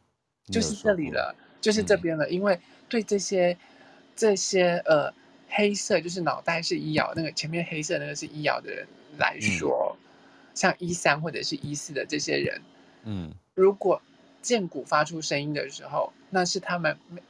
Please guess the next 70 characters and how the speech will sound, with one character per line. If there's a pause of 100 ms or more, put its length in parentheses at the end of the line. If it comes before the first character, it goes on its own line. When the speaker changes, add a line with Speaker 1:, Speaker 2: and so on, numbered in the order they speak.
Speaker 1:
因
为
我
没
有
办
法
控
制
我
的
剑
骨 (160)
什
么
时
候
要
发
出
声
音，
对
什
么
事
情
有
回
应。 (1080)
Speaker 2:
对
啊。 (120)
Speaker 1:
对， (100)
那
万
一
我
对
隔
壁
的
老
王
有
回
应
怎
么
办？ (460)
那， (140)
那， (160)
那
就
会 (360)
也
引
发
出
他
们
很
不
安
全
感
的
那
种
状
况。